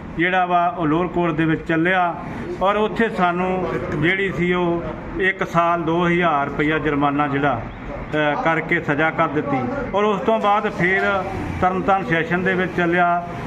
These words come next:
ਅੱਜ ਮਾਨਯੋਗ ਜੱਜ ਸਾਹਿਬ ਨੇ ਜਿਹੜਾ ਸਾਨੂੰ ਉਹ ਜਿਹੜੀ ਇੱਕ ਸਾਲ ਦੀ ਕੈਦ ਸੀ ਉਹ ਛੇ ਮਹੀਨੇ ਦੀ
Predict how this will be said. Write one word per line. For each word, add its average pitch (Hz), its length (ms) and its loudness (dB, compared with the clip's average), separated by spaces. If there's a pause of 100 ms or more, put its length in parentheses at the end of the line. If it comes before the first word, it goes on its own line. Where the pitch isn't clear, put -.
(220)
ਅੱਜ 185 120 -2
ਮਾਨਯੋਗ 170 580 0 (560)
ਜੱਜ 147 240 0
ਸਾਹਿਬ 165 280 0
ਨੇ 165 280 0 (360)
ਜਿਹੜਾ 151 220 2
ਸਾਨੂੰ 151 560 0 (340)
ਉਹ 196 160 0
ਜਿਹੜੀ 180 260 2
ਇੱਕ 165 140 -2
ਸਾਲ 156 320 0
ਦੀ 156 80 0
ਕੈਦ 151 360 0
ਸੀ 156 140 0
ਉਹ 160 80 2
ਛੇ 147 300 -2
ਮਹੀਨੇ 165 200 -2
ਦੀ 143 160 0